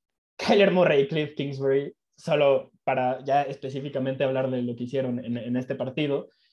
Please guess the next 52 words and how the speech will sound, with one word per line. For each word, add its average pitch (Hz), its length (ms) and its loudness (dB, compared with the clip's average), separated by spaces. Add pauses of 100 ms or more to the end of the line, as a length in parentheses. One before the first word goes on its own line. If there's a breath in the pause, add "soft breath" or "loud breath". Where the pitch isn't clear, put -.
(340 soft breath)
fue 170 320 2
increíble. 147 500 0
Once 180 200 2
de 185 100 2
quince 175 240 -2
envíos 151 500 -4
de 120 360 -4
Kyler 135 220 -2
Murray, 131 320 -2
ciento 139 220 -6
veintitrés 123 400 -4
yardas, 139 360 -2
un 123 80 -4
par 127 140 -4
de 120 80 -4
touchdowns, 135 400 -6
ya 135 100 0
lo 127 60 -4
había 127 120 -4
mencionado, 131 420 -4
cincuenta 131 320 -4
y 127 40 -4
nueve 143 220 0
yardas 143 300 0
por 123 180 -12
tierra, 160 420 0 (280)
añadió. 127 680 -2
Entonces, 131 640 -4 (300 soft breath)
eh, 127 320 -2
sí, 240 260 2
limitada 165 500 4
la 139 300 0
actuación 135 360 -6
por 175 160 -4
pase, 202 280 0
pero, 123 280 -6
pues, 123 140 -16
porque 120 200 -10
no 156 100 -6
necesitaron 120 540 -6
hacer 127 200 -6
más 147 260 -2
y 120 160 -4
cuando 113 280 -6
pudieron 135 300 -2
correr 135 240 -4
el 139 120 0
balón 127 300 -2
y 113 100 -4
acabarse 127 340 -6
el 127 80 -6
reloj, 180 340 0